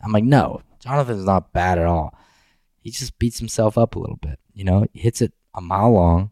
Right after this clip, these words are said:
hits it high." Dude, you hit it higher than a giraffe's ass with your driver.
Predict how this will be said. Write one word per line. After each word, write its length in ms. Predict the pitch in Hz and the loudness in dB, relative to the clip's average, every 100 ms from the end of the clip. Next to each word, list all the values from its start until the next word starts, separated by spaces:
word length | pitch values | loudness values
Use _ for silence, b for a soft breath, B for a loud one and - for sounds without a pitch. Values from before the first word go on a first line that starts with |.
| _ | _
hits 220 | - 101 | -4 -2
it 60 | 113 | -2
high." 360 | 98 85 90 - _ _ _ _ _ _ _ - | -2 -2 -2 -6 _ _ _ _ _ _ _ 2
Dude, 320 | 180 147 - _ _ | 2 2 -4 _ _
you 240 | 151 226 196 | -6 2 4
hit 100 | 156 | 4
it 120 | 117 | 0
higher 500 | 117 123 120 107 - _ _ | -2 0 0 -2 -8 _ _
than 340 | 101 95 92 - | -8 -6 -8 -12
a 80 | |
giraffe's 440 | 90 90 82 78 - | -12 -8 -8 -8 -10
ass 360 | 76 62 - _ _ _ _ - | -12 -14 -20 _ _ _ _ -12
with 160 | 90 | -10
your 80 | - | -10
driver. 380 | - 62 57 _ | -12 -14 -16 _